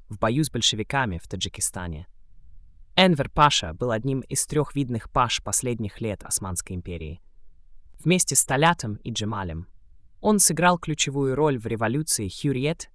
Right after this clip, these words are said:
тысяча девятьсот восьмого года, провозглашении Второй конституционной эпохи, а также участвовал в Итало-Турецкой и Балканских войнах.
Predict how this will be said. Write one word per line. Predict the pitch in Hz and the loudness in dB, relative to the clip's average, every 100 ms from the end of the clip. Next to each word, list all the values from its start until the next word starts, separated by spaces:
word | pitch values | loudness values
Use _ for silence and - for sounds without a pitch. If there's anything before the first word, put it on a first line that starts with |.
| - | -4
тысяча | 160 - - 110 | -2 -2 -4 -4
девятьсот | 110 107 - 123 - | -6 -4 -4 -4 -4
восьмого | 104 - 113 92 | -4 -4 -4 -6
года, | 90 127 101 80 - - - - - - | -4 -4 -4 -10 -14 -20 -20 -20 -20 -6
провозглашении | 147 143 139 147 - 185 165 | -2 -2 0 2 2 2 0
Второй | 151 - 139 135 | -2 -2 0 0
конституционной | - 113 - 101 104 - 117 104 98 | -2 -4 -4 -8 -8 -6 -4 -4 -6
эпохи, | - 147 143 - - - - - - - | -4 -4 -4 -10 -14 -18 -20 -20 -20 -8
а | 139 | 0
также | 185 185 185 | 2 2 0
участвовал | 170 - 147 - 131 117 | 0 2 2 0 -4 -6
в | 110 | -4
Итало-Турецкой | 113 139 143 139 123 110 - - 87 85 | -2 2 2 0 -4 -4 -4 -6 -8 -10
и | - | -10
Балканских | 104 95 - 107 92 - - | -8 -8 -6 -6 -4 -8 -12
войнах. | 104 95 82 - - | -8 -8 -8 -12 -20